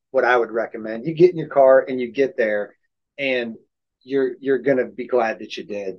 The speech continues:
There's not a single dude that I know that left that retreat not feeling, like, just rejuvenated from whatever was going on in their life. I mean,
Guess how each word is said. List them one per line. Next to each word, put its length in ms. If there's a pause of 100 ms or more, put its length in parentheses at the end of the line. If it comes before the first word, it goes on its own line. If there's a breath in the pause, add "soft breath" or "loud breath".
There's 200
not 200
a 40
single 540
dude 360
that 120
I 200
know 480 (840)
that 140
left 320
that 180
retreat 540 (180)
not 380
feeling, 640 (340)
like, 360 (600)
just 280
rejuvenated 680
from 160
whatever 580
was 160
going 280
on 120
in 80
their 140
life. 300
I 60
mean, 180